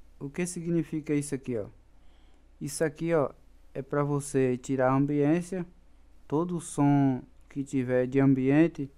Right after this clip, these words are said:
você vai tirar da voz. Basta só você rodar aqui, ó, esse knob aqui, ó,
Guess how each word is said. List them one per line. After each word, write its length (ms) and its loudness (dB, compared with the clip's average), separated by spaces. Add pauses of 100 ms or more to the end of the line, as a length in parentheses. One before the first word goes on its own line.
(600)
você 360 -4
vai 200 2
tirar 320 0
da 160 0
voz. 500 -2 (540)
Basta 480 2
só 280 0
você 540 0 (100)
rodar 440 0
aqui, 320 -2
ó, 160 -2 (500)
esse 300 -14
knob 360 0
aqui, 300 -2
ó, 140 -2